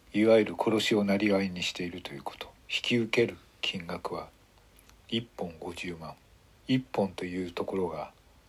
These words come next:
何ともおかしな感じだったが、あなたの奥さんのことを聞かせてください。私も仕事をするに、それなりの覚悟が必要です。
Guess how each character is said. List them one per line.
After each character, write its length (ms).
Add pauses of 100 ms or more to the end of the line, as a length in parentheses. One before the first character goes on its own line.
(120)
何 200
と 120
も 200
お 20
か 140
し 140
な 100
感 220
じ 120
だ 100
っ 40
た 180
が、 160 (380)
あ 100
な 140
た 140
の 160
奥 160
さ 140
ん 100
の 80
こ 120
と 140
を 260 (220)
聞 120
か 120
せ 60
て 100
く 120
だ 100
さ 180
い。 100 (720)
私 360
も 300 (160)
仕 180
事 240
を 60
す 140
る 120
に、 220 (800)
そ 180
れ 100
な 120
り 60
の 120
覚 280
悟 140
が 100
必 220
要 140
で 140
す。 200